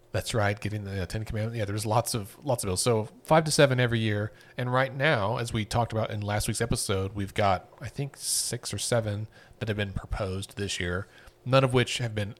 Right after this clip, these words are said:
officially assigned to a ballot yet. Uh, but we've got Medicaid expansion, we've got criminal justice, um, independent redistricting, some recreational marijuana,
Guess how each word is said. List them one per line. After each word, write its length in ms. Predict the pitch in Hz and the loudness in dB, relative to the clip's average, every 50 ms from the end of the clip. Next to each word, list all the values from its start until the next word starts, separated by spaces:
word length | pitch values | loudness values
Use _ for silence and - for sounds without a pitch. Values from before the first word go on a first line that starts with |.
| _ - | _ -6
officially 460 | 117 - - 117 113 - - 101 104 | -6 -2 -2 -2 -2 0 -2 -2 -2
assigned 500 | 98 87 - - 117 104 101 98 - - | -2 -2 -2 -2 -2 -2 -2 -4 -6 -6
to 180 | - - 135 123 | -4 0 0 0
a 80 | 107 104 | 0 0
ballot 380 | - 95 95 104 120 131 143 | 0 0 0 2 0 -2 0
yet. 300 | 139 139 160 170 - - - - - - _ _ _ - | 0 0 0 -2 -4 -12 -20 -20 -20 -20 _ _ _ -12
Uh, 160 | 90 87 98 | -8 -8 -6
but 100 | 104 113 | -6 -4
we've 140 | 104 98 101 | -6 -4 -2
got 160 | 101 98 110 | -2 -2 -2
Medicaid 260 | 110 104 104 - 101 92 | -2 -4 -4 -4 -6 -6
expansion, 600 | 82 - - - 147 143 139 131 - 131 117 110 | -4 -4 -4 0 2 0 2 2 0 -2 -2 -2
we've 100 | 98 - | -4 -4
got 160 | 87 - - | -6 -8 -6
criminal 280 | - 110 95 87 82 | -6 -8 -6 -6 -8
justice, 680 | 85 - 113 113 107 - - - 101 92 - - - - - - - - _ _ _ - | -6 -4 -2 -2 -2 -2 -4 -6 -6 -6 -6 -8 -8 -10 -14 -20 -20 -20 _ _ _ -10
um, 200 | 98 101 101 107 | -8 -8 -8 -8
independent 440 | - 135 113 101 - - 92 90 73 | -6 -6 -6 -4 -4 -4 -4 -4 -8
redistricting, 800 | 80 87 90 127 131 - - 120 - - 123 113 110 107 104 107 - _ _ - - - _ _ - | -8 -8 -4 -2 -4 -4 -4 -8 -8 -6 -4 -4 -4 -6 -8 -10 -12 _ _ -20 -20 -20 _ _ -10
some 200 | 98 - 104 104 | -10 -8 -4 -4
recreational 540 | 110 110 - 110 107 107 - - 117 107 | -4 -2 -2 0 -2 0 0 -2 -2 -2
marijuana, 680 | 107 107 104 104 104 101 101 101 101 107 104 101 101 98 | -2 -2 -2 0 0 0 -2 -2 0 0 -2 -2 -2 -4